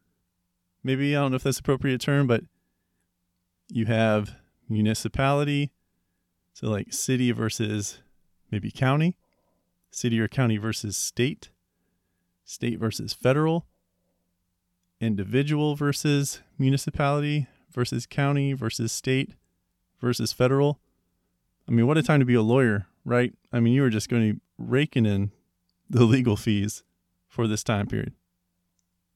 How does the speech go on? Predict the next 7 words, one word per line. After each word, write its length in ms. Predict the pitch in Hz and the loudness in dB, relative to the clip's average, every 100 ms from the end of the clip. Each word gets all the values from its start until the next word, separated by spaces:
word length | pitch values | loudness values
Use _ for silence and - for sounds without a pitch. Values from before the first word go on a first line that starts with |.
| _ | _
Unreal. 440 | 139 135 123 117 - _ _ _ _ _ _ _ _ _ _ _ | 2 6 4 2 -2 _ _ _ _ _ _ _ _ _ _ _
So 160 | - 143 | 4 4
the 120 | 131 | 4
screws 280 | - 170 165 | 6 6 6
are 60 | |
being 220 | 156 135 | 6 4
tightened. 460 | 123 156 113 104 | 4 4 4 2